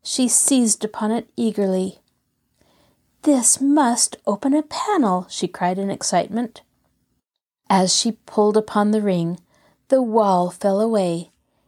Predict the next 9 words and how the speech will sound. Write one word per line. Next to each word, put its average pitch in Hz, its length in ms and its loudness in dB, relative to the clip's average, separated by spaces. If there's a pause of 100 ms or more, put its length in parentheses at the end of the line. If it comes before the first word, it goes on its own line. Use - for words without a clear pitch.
(140)
and 180 300 -4
to 254 340 2
her 269 260 2
amazement, 202 640 -2 (540)
she - 340 0
stepped - 500 0
into 233 340 2
a 277 100 2
closet, - 840 0